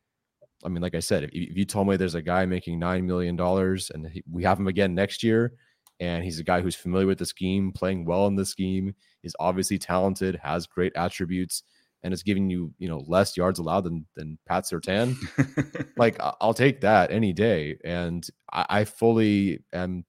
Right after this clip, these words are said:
Speaker 1: for a one-year extension for Michael Davis, even though it's kind of like an extension.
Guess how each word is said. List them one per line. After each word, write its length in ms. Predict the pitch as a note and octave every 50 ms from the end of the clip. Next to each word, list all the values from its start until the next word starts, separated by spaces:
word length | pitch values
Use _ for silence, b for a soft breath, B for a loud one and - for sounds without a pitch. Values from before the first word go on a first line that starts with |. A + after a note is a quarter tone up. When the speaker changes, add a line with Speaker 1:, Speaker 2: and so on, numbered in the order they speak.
| _ _ _
Speaker 1:
for 540 | - G#2 G#2 A2 G#2 F#2+ F#2 F2 E2 D#2+ -
a 80 | D#2 E2+
one-year 420 | E2 E2+ G2 F#2+ F#2+ F#2 F2+ F2 E2+
extension 640 | E2 - - G2+ G#2+ A2 G2 - E2 D2+ D2 E2 - _ _ _ _ _ _ _
for 100 | - F2
Michael 240 | F2+ F#2 E2+ - F#2+
Davis, 360 | E2 F2 F2 E2 D2+ D#2 -
even 220 | - F#2+ F2 F2 F2+
though 140 | F2 E2 E2
it's 120 | E2 -
kind 220 | - - E2+ D#2+
of 100 | D#2+ D#2+
like 200 | D2 D2+ D2+ -
an 120 | D#2 D2 -
extension. 680 | - D2 - - - B2 A#2+ G#2+ - - D#2+ D#2+ F2